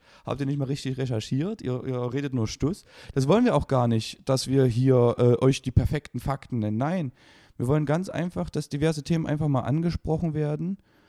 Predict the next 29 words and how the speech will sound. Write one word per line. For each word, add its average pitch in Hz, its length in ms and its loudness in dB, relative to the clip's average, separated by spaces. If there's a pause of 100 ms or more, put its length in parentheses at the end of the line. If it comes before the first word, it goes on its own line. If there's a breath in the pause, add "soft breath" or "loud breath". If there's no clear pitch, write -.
(240 soft breath)
und, 147 540 4
äh, 135 280 2
ihr 160 140 2
euch 151 120 0
mit 160 120 0
den 156 100 0
Sachen 147 240 0
auseinandersetzt, 143 840 -4 (200)
nachdem 113 360 -2
ihr 107 60 -2
das 101 140 -4
hier 107 120 -4
von 110 140 -4
uns 101 200 -6
gehört 107 340 -4
habt 135 260 -4 (320 loud breath)
und 143 280 0
euch 147 300 2
selbst 143 380 0
eure 117 180 4
Meinung 107 280 2
bildet. 95 280 0
Denn 113 160 2
wenn 151 160 4
wir 156 120 4
euch 151 180 2
eine 143 100 0
Meinung 131 320 2
vorhalten, 175 1200 -2